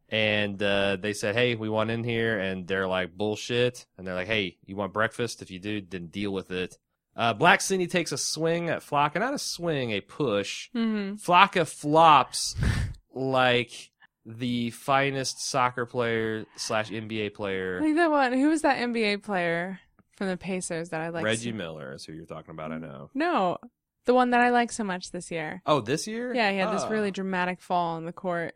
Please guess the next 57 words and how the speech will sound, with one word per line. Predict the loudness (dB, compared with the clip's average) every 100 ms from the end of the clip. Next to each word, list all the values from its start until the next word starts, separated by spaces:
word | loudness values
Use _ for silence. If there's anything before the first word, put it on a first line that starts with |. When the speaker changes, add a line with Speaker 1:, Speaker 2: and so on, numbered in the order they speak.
| -8
Speaker 1:
I | -6
don't | -2 -2 -2
know, | -2 -2 -2
because, | -2 -4 -6
again, | -4 -4 -4
flopping's | 0 0 0 -4
kind | -6 -6
of | -4
a, | -6 -10 -14 -8
uh | -4 -4 -4 -8 -14 _ _ 0
Speaker 2:
Right, | 4 4 2
but | -4
he | -2
was | -2 -4 -10 -18 _ _ -14
you | -6
don't | -4
know | 2
Speaker 1:
You're | 6
Speaker 2:
who |
I'm | 8
Speaker 1:
asking | 8
Speaker 2:
talking | 6 6
Speaker 1:
me |
Speaker 2:
about? | 4
Speaker 1:
which | 4 2
is | 0 -2
the | 0
worst | 2 2 2
flopper | 4 4 4 0
on |
the | -2
Pacers? | -4 -4 -4 -4 -4 -2
Speaker 2:
No, | 6 8 8
Speaker 1:
I | 8
Speaker 2:
I'm | 4
telling, | 4 4 4 2
the | 0
one, | 4 4 4 0
the | 0 0 -2
player | -4 0 0
Speaker 1:
It's | 0
Speaker 2:
who's | 6
Speaker 1:
probably | 8 8
Speaker 2:
really | 8 8
Speaker 1:
Lance | 6 2
Stevenson, | -2 -4 -6 -10 -10
'cause | 0
Speaker 2:
Yes, | 2 2
Speaker 1:
he's | 0 0
Speaker 2:
Lance | 0 0
Stevenson. | -2 -2 -2 -2
Speaker 1:
Okay. | -4 -4 -12 -20 -10
Speaker 2:
He | 0
had | 2 2
this | 0 -2
really | 4 6 6
spectac-, | 4 0 0 0 0 -2